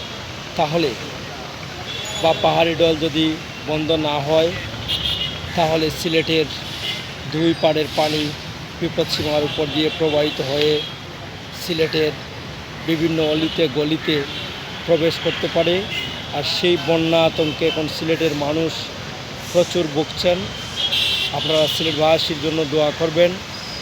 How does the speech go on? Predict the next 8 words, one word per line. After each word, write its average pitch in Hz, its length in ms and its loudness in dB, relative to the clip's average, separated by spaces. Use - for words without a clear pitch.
যেন 160 240 0
এই 151 240 2
পাহাড়ি 156 360 4
ঢল 156 240 4
এবং 147 260 2
প্রবল 151 320 4
বৃষ্টিটা, 156 520 2
অজুরি 160 300 0